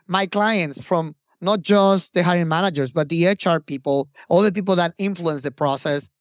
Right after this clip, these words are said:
I had to be able to overcome all the barriers that I'm putting myself and then be able to deliver an efficient result to those clients that are giving checks.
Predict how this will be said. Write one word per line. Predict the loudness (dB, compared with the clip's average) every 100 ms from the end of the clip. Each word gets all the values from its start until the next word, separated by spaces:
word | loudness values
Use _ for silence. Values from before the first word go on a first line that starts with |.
| _ _ _
I | 0
had | 2 2 0
to | 0
be | 2 2 -2 -6 _
able | 2 4 4 2
to | 0 0
overcome | 2 4 2 2 0 2
all | 2
the | 2
barriers | 2 2 2 2
that | 2
I'm | 0 0
putting | 2 4
myself | 2 -2 -2 -2 -2 _ _ _ _ _
and | 0 2 4
then | 4 4 2 0 -8 _ _ _ _ _ _
be | 2 2 4
able | 4 4 4 2
to | 0 -2
deliver | 0 2 2 2 2 0
an | -4
efficient | -8 -6 -2 -2 -2 -4
result | -4 0 2 4 2 0 -6
to | -6
those | -4 -4
clients | -4 -4 -4 -2
that | 0
are | 0 -2 -6 -20 -6
giving | 0 2 2 -2 -10 -6
checks. | -4 -4 -10 -20